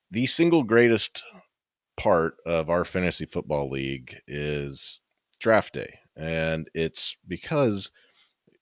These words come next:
it's the, it was the one time that we knew we'd all get together, like, every year. And everybody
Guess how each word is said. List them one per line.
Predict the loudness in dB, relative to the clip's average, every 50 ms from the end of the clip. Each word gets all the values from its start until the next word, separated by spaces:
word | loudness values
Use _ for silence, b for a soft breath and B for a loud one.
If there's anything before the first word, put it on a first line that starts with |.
| _
it's | -2 -2 0 0 -4 -4
the, | -4 -4 -2
it | -2 -2 -2
was | -2 -6 -8 -8
the | -2 -2 -2
one | 0 2 0 0 0 0
time | 0 0 2 2 2 2 0 0 -2 -4 -6 -8 -6
that | -6 -6 -4
we | -4
knew | -2 0 0 0 2
we'd | 0 0 0
all | 2 0 0 0
get | -2 -6
together, | -6 -8 -8 -8 -8 -10 -12 -14 -16 -18 _
like, | -12 -12 -12 -10 -10
every | -8 -8 -6 -6
year. | -8 -8 -10 -10 -12 -12 -10
And | -8 -6 -6 -6 -6 -8 -8 -8 -8 -10 -10 -12 -12 -14 _
everybody | -8 -8 -4 0 2 2 4 4 2 2 0 -2 -4 -8